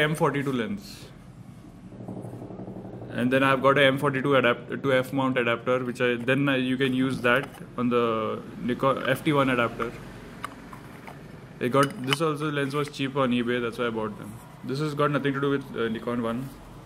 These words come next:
But anyways, it looks, when you, uh, use it with the F T one adapter, you can get really good stuff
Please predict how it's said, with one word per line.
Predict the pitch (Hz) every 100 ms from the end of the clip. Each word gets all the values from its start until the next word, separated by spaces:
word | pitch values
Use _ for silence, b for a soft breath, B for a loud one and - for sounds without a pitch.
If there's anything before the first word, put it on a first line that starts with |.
| - - -
But | 123
anyways, | 127 139 143 120
it | 123
looks, | 139 143 - 131 - - - - 120
when | 139 170
you, | 185 156 139
uh, | 120 120 117
use | 147 156
it | 170
with | 156 156
the |
F | 147 143
T | 156
one | 151
adapter, | 143 139 135 151
you | 135
can | 147 135
get | 139 - - -
really | 120 123 131
good | 123 120
stuff | - 123